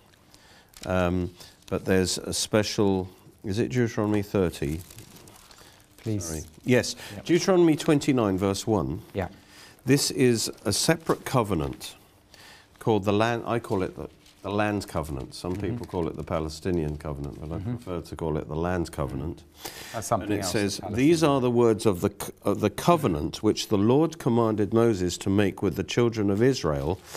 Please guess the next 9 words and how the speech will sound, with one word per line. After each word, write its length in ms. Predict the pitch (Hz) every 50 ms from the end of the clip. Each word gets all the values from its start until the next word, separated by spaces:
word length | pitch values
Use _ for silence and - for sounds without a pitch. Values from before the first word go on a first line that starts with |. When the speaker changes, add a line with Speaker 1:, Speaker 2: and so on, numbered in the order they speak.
| - - - -
Speaker 1:
in 180 | 113 104 104
the 60 | 101
land 300 | 101 104 107 107 107 104
of 140 | 104 90 92
Moab, 500 | 110 123 139 127 80 73 80 - - - - - _ -
Speaker 2:
Yeah. 160 | 92 87 87 - - - _ -
Speaker 1:
besides 600 | - 117 - - - 160 160 185 202 190 - -
the 140 | - 135 131
covenant 560 | - - 127 131 92 95 87 76 73 - -